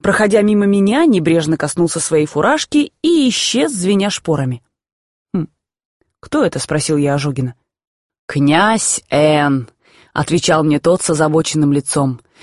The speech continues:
«Из Петербурга прислан, рекрутёров принимать».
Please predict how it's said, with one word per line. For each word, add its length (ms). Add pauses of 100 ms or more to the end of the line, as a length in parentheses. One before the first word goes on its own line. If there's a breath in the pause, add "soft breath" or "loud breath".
(140 soft breath)
«Из 260
Петербурга 840
прислан, 680 (120)
рекрутёров 720
принимать». 540